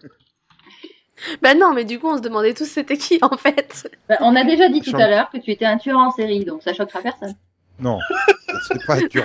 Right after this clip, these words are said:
Speaker 3: en série,
Speaker 1: <laughs>
Speaker 3: juste que j'avais dit,
Speaker 1: Sérieusement.
Speaker 3: juste que vous pensez que j'avais, j'ai des pratiques bizarres avec les femmes, c'est pas pareil.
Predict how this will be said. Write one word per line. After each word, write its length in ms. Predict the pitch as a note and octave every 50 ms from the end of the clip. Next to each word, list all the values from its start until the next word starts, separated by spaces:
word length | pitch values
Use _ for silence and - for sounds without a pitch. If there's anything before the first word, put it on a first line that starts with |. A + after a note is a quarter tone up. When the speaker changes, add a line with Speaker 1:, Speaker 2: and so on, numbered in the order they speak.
| G4+ -
Speaker 3:
en 100 | F#4+ -
série, 300 | G4 E4+ C#3 D#3 F3 E3+ - D4
Speaker 1:
<laughs> 80 | E4+
Speaker 3:
juste 220 | - - E3+ E4+ D#4
que 100 | C#3+ B2
j'avais 200 | B2 C3+ C#3 C#3+
dit, 60 | -
Speaker 1:
Sérieusement. 200 | G4 F#4 E4 D4+ _ _ _ - - - - _ _
Speaker 3:
juste 280 | - G#2 C3 E3+ - -
que 280 | C#3+ B2+ A2+ A2 A2 A2
vous 160 | G#2+ A2+ A#2 A2
pensez 400 | - E3 D#3 - - F#3 F#3+ E3+
que 60 | C#3+
j'avais, 280 | B2+ A#2+ A2+ A#2 G#2 A2
j'ai 160 | G2+ B2+ B2+
des 120 | B2+ C3+
pratiques 380 | B2+ - C3 B2 - - C#3+ A#2+
bizarres 360 | G#2 A2 A#2+ B2+ C#3+ C#3+ B2+
avec 220 | G#2+ G#2+ G#2 G2+ G#2+
les 100 | G#2+ G2
femmes, 280 | - F#2 E2+ D#2+ D2+ D2+
c'est 140 | - E2+ D#2
pas 100 | G#2 -
pareil. 380 | B2+ A#2 F#2+ F#2+ F2 D#2 C#2+